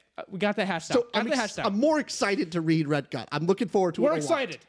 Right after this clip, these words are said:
Speaker 2: I'm excited.
Speaker 1: All right, let's get into Dialogue Pros then. What'd you give that out of ten?
Speaker 2: Oh, Lord. <laughs> Go through. Uh, Dialogue Pros, I gave a seven point two five
Speaker 1: Okay.
Speaker 2: out of ten.
Speaker 1: I gave an eight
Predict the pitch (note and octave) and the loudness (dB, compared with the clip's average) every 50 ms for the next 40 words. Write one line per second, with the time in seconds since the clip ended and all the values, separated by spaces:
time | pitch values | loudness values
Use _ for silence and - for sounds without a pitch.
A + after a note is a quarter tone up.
0 | _ - A3 C4 E4 A4 A#4 - - B4 G#4+ G#4+ G#4+ B3+ - - G#3+ A3 G#3 F3+ | _ -4 -2 0 0 0 -2 0 0 0 0 0 0 -2 -2 -2 0 0 0 0
1 | D3+ - - G3+ - - - C#4+ B3 C#4 A3 A#3 F#3 A#3 G3+ G3+ F#3+ F3+ F3 D#3 | -2 -2 -4 -4 -2 0 -2 -2 0 0 -2 0 0 0 0 2 0 -2 -2 -2
2 | - E3+ D#3 D#3+ D3+ D#3+ D#3+ D#3 D#3+ D#3 E3+ F#3 D3+ F3+ E3+ F3 F3 E3 D3 C#3 | 0 0 0 0 0 0 0 0 0 0 -2 0 0 0 0 2 0 0 0 -2
3 | C#3+ C#3 C3+ C#3 - - - - A#2 A2+ - - C#3+ D#3 - _ _ _ _ - | -2 -2 -2 -4 -6 -8 -10 -10 -10 -10 -12 -14 -16 -16 -20 _ _ _ _ -12
4 | - - D3+ C#3+ A#2 A2+ A2+ G#2 - - - - - - - - - - - - | -4 -2 -2 -2 -2 -4 -8 -10 -8 -8 -8 -8 -8 -10 -14 -12 -12 -6 0 2
5 | B3 F3+ E3 A3 A3 G3 G3 - - G3 - D4 - _ _ _ - _ _ _ | 2 4 4 4 4 2 0 -2 -4 -4 -4 -6 -8 _ _ _ -20 _ _ _
6 | _ _ - - - - - - - - - - D#3 D#3+ D#3+ E3 D#3+ D#3 - - | _ _ -20 -20 -20 -20 -18 -16 -16 -10 -2 0 2 4 4 4 4 2 0 -2
7 | - - F3+ G3+ G#3+ G#3 G3+ F#3+ - - G3 G3 G3 F#3 - - E3 F3 F3 - | -2 0 0 2 0 0 -2 -2 -2 0 2 2 2 0 -2 -4 -4 -4 -4 -4
8 | G#3+ A3 A3 A3 G#3+ G3+ G3+ - - E3 E3+ E3 E3 D#3+ D#3 D3+ D3 C#3+ - - | -4 -4 -4 -4 -4 -6 -8 -8 -4 0 0 2 2 2 0 0 -2 -4 -6 -8
9 | - - - D3 C#3+ D3+ D3 - C#3+ C3+ - _ - - - C#3 B2+ A#2+ - _ | -8 -4 -4 -2 -2 -4 -6 -6 -6 -8 -8 _ -12 -10 -8 -8 -8 -8 -10 _
10 | - A2+ G#2 G2+ G2 F#2 E2+ - - - _ _ _ - C#3+ D3+ - G3 G#3 F3+ | -12 -12 -12 -12 -14 -16 -16 -18 -20 -20 _ _ _ -8 -6 -4 -2 0 0 -2
11 | G#2+ C3+ C3 A#2+ A#2+ - - B2 F#2+ F2+ - - - C3+ C#3+ D#3 D#3 C3+ D3+ D3 | -2 -6 -12 -12 -14 -14 -14 -14 -14 -14 -14 -10 -6 -4 -2 -2 -2 -2 -2 -2
12 | D3 D3 C3+ C3+ B2+ B2+ - B2 A2 - - | -2 -2 -4 -6 -10 -8 -10 -12 -12 -14 -18